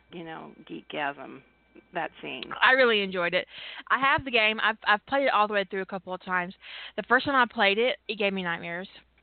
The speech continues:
Speaker 2: I still played it the next day. <laughs>
Speaker 1: You could do a different A U, <clears throat> um, where you take the, the, the Doom, that special operations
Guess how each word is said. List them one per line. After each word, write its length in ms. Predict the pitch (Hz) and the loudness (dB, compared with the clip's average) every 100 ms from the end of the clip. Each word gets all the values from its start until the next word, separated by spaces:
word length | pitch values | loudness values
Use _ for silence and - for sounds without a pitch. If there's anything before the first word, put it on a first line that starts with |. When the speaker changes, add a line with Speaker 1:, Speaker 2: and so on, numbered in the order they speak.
| _ | _
Speaker 2:
I 80 | 196 | -4
still 160 | - 214 | 0 2
played 180 | 220 202 | 6 4
it 80 | - | 4
the 60 | |
next 260 | 180 - - | 0 0 0
day. 200 | 196 185 320 | 2 4 4
<laughs> 1200 | - - - - - - - 508 _ 403 - - 381 - 359 - _ _ _ _ - - 359 349 - _ | 0 -16 -16 -18 -20 -6 0 0 _ 0 0 -2 -2 -2 -18 -18 _ _ _ _ -14 -10 -6 -6 -8 _
Speaker 1:
You 140 | 269 | 2
could 160 | 339 - | 2 2
do 140 | 330 233 | 2 4
a 40 | |
different 420 | 185 254 - 302 - | 2 0 0 -2 0
A 120 | 180 | 0
U, 340 | 185 180 185 - - 330 240 165 - _ _ _ _ _ _ _ - - | 0 0 -2 2 2 4 4 2 -8 _ _ _ _ _ _ _ -20 -6
<clears throat> 40 | 190 | -2
um, 380 | 185 175 180 175 _ _ | -2 -4 -8 -18 _ _
where 120 | 202 | -6
you 100 | 220 202 - | -6 -10 -4
take 280 | 233 226 - - _ _ _ _ _ 175 | -2 -2 -6 -20 _ _ _ _ _ -2
the, 120 | 202 180 _ 170 | -2 -2 _ -6
the, 80 | 196 - _ _ _ _ 185 | -6 -6 _ _ _ _ 0
the 280 | 196 185 175 | 2 2 -2
Doom, 540 | 180 208 214 202 185 180 _ 185 | -2 -2 -2 -4 -8 -12 _ 0
that 160 | 165 - | 0 2
special 280 | - 202 185 | 0 2 0
operations 600 | 180 - 175 185 - 185 | -2 -2 -6 -6 -10 -14